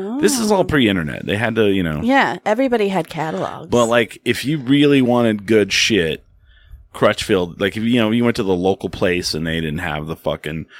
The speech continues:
Speaker 1: Rockford Fosgate ten, ten, ten inch or the six-by-nines or the, so the six-by-nine speakers are the ones that go, like, wh-, like, when you buy a car,
Speaker 2: Yeah.
Speaker 1: those door speakers,
Speaker 2: Yeah.
Speaker 1: those are six-by-nines.
Speaker 2: Oh, okay.
Speaker 1: And so you, you can get those, you can take those out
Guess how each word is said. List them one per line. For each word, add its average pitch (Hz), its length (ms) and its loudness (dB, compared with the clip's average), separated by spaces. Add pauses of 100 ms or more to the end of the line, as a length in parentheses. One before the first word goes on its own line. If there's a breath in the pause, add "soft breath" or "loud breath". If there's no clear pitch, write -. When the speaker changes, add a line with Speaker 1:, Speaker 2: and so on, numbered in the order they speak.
(280 loud breath)
Speaker 1:
Rockford 92 560 -2
Fosgate 85 560 -4
ten, 95 480 -4
ten, 107 320 -4 (240)
ten 110 200 -2
inch 101 300 -2
or 92 140 2
the 87 160 -4
six-by-nines 98 960 -2
or 87 60 -4
the, 82 180 -6 (440 loud breath)
so 135 160 0
the 120 60 0
six-by-nine 170 580 2
speakers 113 420 -2
are 98 60 0
the 101 60 2
ones 101 280 0
that 90 160 0
go, 95 260 2
like, 101 260 -6
wh-, 107 140 -2 (320)
like, 113 220 -2
when 127 100 0
you 127 80 4
buy 104 220 2
a 113 40 2
car, 123 360 2 (200 soft breath)
Speaker 2:
Yeah. 196 300 2
Speaker 1:
those 113 220 2
door 104 280 2
speakers, 139 560 -4 (100)
Speaker 2:
Yeah. 175 320 -2
Speaker 1:
those 135 220 2
are 117 60 0
six-by-nines. 71 840 -6 (100)
Speaker 2:
Oh, 208 260 2
okay. - 280 -12
Speaker 1:
And 107 140 -2
so 127 100 0
you, 135 160 4
you 160 240 -4
can 160 100 0
get 135 180 2
those, 123 260 2
you 131 120 -4
can 135 120 -2
take 123 220 -2
those 101 220 2
out 90 320 -2